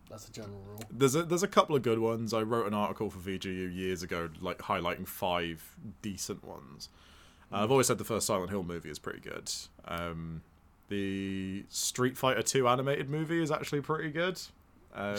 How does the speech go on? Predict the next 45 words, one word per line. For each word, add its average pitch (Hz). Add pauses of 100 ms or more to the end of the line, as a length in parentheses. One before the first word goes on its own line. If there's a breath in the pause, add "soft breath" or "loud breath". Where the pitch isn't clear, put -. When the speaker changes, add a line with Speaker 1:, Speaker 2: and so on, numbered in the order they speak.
Speaker 1:
Yeah, 156
yeah, 151
it's 139
not 120
too 113
bad. 113 (340)
Speaker 2:
but 143
it's 120
weird 151
to 143
go 143
into 127
that 120
as 107
an 117
adaptation 110
because, 90
like, 90
that's 101
a 98
fighting 92
game, 85
so 95
there's 90
not 110
a -
whole 113
lot 101
of -
story 98
going 92
on 87
in 87
the 87
game, 101 (100)
whereas, 92
Speaker 1:
Yeah, 90
Speaker 2:
like, 85
all 98
Speaker 1:
yeah. 98
Speaker 2:
the 98
story's 95
kind 101
of 90
secondary. 127